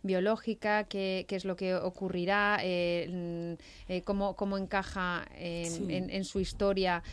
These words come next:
Speaker 1: eh, la familia de acogida con la familia biológica.
Speaker 2: Sí, yo en esta trayectoria de, de, del acogimiento, lo que me he encontrado más,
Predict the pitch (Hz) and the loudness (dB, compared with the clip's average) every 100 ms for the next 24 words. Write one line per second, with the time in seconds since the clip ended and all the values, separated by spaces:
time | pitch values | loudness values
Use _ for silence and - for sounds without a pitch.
0 | - - 180 175 170 180 175 175 180 180 | -10 -2 0 0 0 0 -2 -2 0 2
1 | 175 170 175 - 180 170 175 170 165 175 | 2 0 -4 -2 -2 0 -2 -4 -4 -6
2 | 175 170 165 165 180 - 202 - 208 - | -2 -2 0 0 -2 -4 -6 -6 -8 -10
3 | - - - 180 - 165 196 196 233 226 | -20 -12 -6 -4 -4 -2 -2 0 0 2
4 | 220 208 220 214 208 196 190 180 170 - | 2 2 0 2 4 6 4 4 2 -2
5 | 185 180 175 175 165 165 165 170 233 233 | -4 -2 -2 -2 -2 -4 -2 2 4 4
6 | 214 202 170 190 226 226 220 220 226 | 2 -2 0 0 0 0 0 0 -2